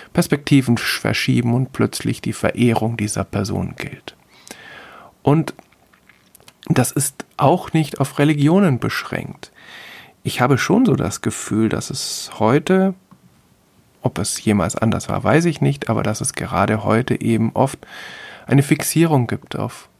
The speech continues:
unterschiedliche Personen, und zwar sowohl in der Abneigung als auch in der Zuneigung, dass plötzlich einzelne Personen, Greta Thunberg zum Beispiel oder Bill Gates, ähm, äh, zur, zum Fokus von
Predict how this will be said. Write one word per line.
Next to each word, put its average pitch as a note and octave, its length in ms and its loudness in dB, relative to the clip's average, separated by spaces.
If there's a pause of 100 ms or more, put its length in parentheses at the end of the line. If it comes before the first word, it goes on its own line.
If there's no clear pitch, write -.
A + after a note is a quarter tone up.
unterschiedliche B2+ 760 2
Personen, A#2 580 2
und A#2+ 160 -4
zwar B2+ 440 2 (580)
sowohl C#3 480 2
in A#2 160 0
der A2 140 -2 (100)
Abneigung C#3+ 760 2
als D3 200 0
auch D3 120 -4
in D3+ 100 -2
der D3 200 -2
Zuneigung, B2 760 -2 (380)
dass - 180 -6
plötzlich C#3+ 580 -2
einzelne C3 520 2
Personen, A#2 800 2
Greta G2+ 380 -6
Thunberg A2+ 600 -2
zum A2+ 160 0
Beispiel A2+ 340 2
oder A2+ 220 0
Bill A#2 200 0
Gates, B2 440 0 (560)
ähm, A2+ 240 4 (640)
äh, - 140 -4 (400)
zur, - 600 2
zum D3+ 220 0
Fokus C#3+ 680 0
von B2 420 -2